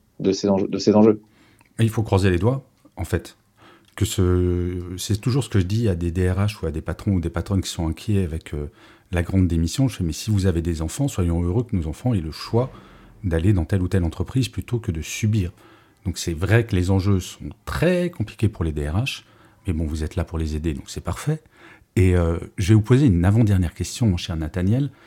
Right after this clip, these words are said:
Speaker 2: Qu'est-ce qu'on peut vous souhaiter pour deux mille vingt-trois ? Pas à titre personnel, mais pour, euh, pour votre entreprise.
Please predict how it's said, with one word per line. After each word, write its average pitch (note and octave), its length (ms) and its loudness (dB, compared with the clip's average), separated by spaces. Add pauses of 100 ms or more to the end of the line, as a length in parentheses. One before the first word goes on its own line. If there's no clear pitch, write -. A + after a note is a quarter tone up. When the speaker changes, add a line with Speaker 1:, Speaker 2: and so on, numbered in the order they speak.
(220)
Speaker 2:
Qu'est-ce E3+ 160 -2
qu'on G#2 100 2
peut D3 100 -2
vous B2 120 2
souhaiter G#2+ 360 2
pour - 160 -6
deux E2 180 2
mille G#2+ 180 8
vingt-trois ? F2 480 0
Pas G2+ 100 2
à F#2+ 60 2
titre - 300 -4
personnel, G#2 480 0
mais G2 140 0
pour, E2+ 240 -6
euh, D#2+ 60 -4
pour F2 160 -10
votre F2 160 -4
entreprise. - 520 -6